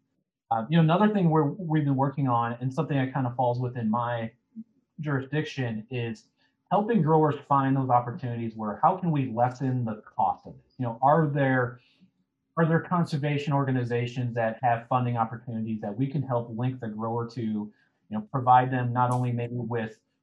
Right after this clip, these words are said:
here are the options, but help them start that path if they want to, uh, kind of obtain that funding as well. So that's something that, again, we can provide to the grower, kind of help them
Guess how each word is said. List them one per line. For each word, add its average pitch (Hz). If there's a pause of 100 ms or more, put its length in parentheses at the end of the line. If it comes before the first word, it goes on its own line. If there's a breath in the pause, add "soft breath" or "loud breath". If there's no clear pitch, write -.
here 143
are 135
the 117
options, 120
but 120
help 151
them 139
start 123
that 117
path 113
if 117
they 117
want 110
to, 104 (160)
uh, 156 (200)
kind 123
of 113
obtain 113
that 101
funding 95
as 90
well. 87 (300)
So -
that's 170
something 165
that, 135
again, 120
we 131
can 135
provide 123
to 135
the 117
grower, 117 (300)
kind 127
of -
help 123
them 127